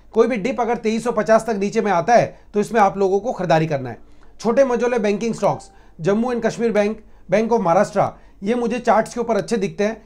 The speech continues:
कोई भी डिप आता है तो इसके अंदर आप खरीदारी करें। एमआरपीएल के अंदर already एक अच्छा मूव आ चुका है, लेकिन अगर कोई भी डिप आता है तो एमआरपीएल में आप खरीदारी कर सकते हैं। हुडको चार्ट्स के ऊपर अच्छा दिख रहा है, हुडको में अगर कोई भी डिप आता है तो आप खरीदारी कर सकते हैं।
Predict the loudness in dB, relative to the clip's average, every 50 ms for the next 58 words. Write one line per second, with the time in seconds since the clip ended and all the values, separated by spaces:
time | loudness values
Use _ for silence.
0 | -20 -20 -4 0 0 2 2 2 0 -2 0 2 2 0 2 2 0 0 0 -2
1 | -4 -2 -2 0 0 2 2 0 0 -2 -2 0 0 0 0 0 -4 -4 -6 -8
2 | -12 -16 -20 -20 -20 -20 -12 -8 -4 -2 0 0 -2 -2 -4 -6 -8 -6 -6 -4
3 | -2 0 2 2 2 0 0 -2 -2 -4 -4 -4 -2 -2 -2 0 2 2 2 2
4 | 0 0 -2 -2 -2 -2 -2 -4 -10 -20 -10 -4 -2 0 0 2 2 0 0 0
5 | 2 2 2 2 0 -2 -2 0 0 0 2 2 0 0 0 -2 -12 -20 -12 -2
6 | 0 2 2 4 2 0 0 0 -2 0 0 0 0 0 -2 -2 -2 2 2 2
7 | 2 2 0 0 -2 -4 -6 -4 -4 -6 -6 -8 -14 -20 -20 -20 -20 -20 -8 -2
8 | 2 2 2 4 6 6 6 6 6 4 -2 -16 -10 -4 0 2 2 2 0 -2
9 | -4 0 0 0 0 2 2 2 2 2 2 2 2 0 0 -2 -4 -14 -20 -20
10 | -10 -4 -2 -2 0 2 2 2 4 2 0 0 -2 -2 0 0 0 2 0 -2
11 | -2 0 2 2 2 4 4 2 2 0 -4 -16 -20 -12 -4 0 0 0 0 0
12 | 0 2 2 2 2 0 -2 -4 -4 -4 -6 -4 -2 -4 -4 -4 -6